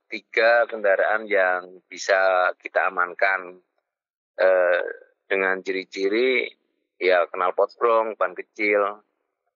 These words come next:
sehingga, eh, kendaraan tersebut bersama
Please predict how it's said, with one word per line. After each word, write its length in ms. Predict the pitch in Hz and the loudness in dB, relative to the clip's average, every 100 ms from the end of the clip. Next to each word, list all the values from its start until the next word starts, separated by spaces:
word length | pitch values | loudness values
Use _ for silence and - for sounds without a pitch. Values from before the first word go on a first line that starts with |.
| _ | _
sehingga, 480 | - 87 85 104 131 - _ _ _ _ - | -8 -6 0 2 2 -4 _ _ _ _ -2
eh, 640 | 101 101 101 98 95 95 95 - - | 2 4 4 4 2 0 -4 -12 -6
kendaraan 320 | 107 104 104 | 0 2 0
tersebut 480 | 107 107 - 135 - | -4 -10 -4 -4 -4
bersama 720 | 101 101 92 92 90 87 | -2 -2 -2 -4 -2 -2